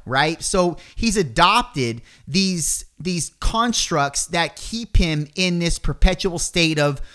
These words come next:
weight gain, feeling like, you know, I mean, uh,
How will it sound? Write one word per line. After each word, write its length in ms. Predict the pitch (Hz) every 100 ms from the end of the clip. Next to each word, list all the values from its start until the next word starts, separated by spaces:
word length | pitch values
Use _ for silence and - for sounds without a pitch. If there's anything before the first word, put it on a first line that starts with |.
| - -
weight 420 | 110 175 185 143
gain, 560 | 185 180 175 175 170 - - - - _ _ - - _ _ _
feeling 540 | - - 190 190 190
like, 300 | 180 175 - - _ _ _ _ _ -
you 140 | 160
know, 240 | 156 135 123 143 -
I 80 | 139
mean, 180 | 113 107
uh, 100 | 107